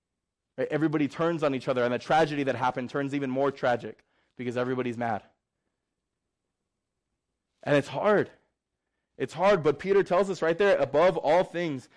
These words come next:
have fervent love for one another." When your family or your friends, a group of you is going through trial, this is the time to get together and turn your eye-,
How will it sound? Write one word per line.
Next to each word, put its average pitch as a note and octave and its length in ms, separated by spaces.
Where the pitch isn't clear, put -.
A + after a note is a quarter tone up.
have F3 220
fervent E3 400
love D3 240
for F3 120
one D3 160
another." A#2+ 420
When C#3+ 120
your D#3 140
family F3+ 440
or D#3+ 140
your C#3 100
friends, D3+ 380
a C#3+ 80
group C#3+ 240
of F#3 140
you F#3+ 180
is C#3 80
going C#3+ 240
through D3+ 140
trial, D#3+ 340
this D#3+ 260
is G#3+ 140
the G3 100
time E3 500
to D#3 80
get D#3+ 240
together F#3 540
and A#2+ 160
turn C#3+ 240
your C#3 120
eye-, C3 200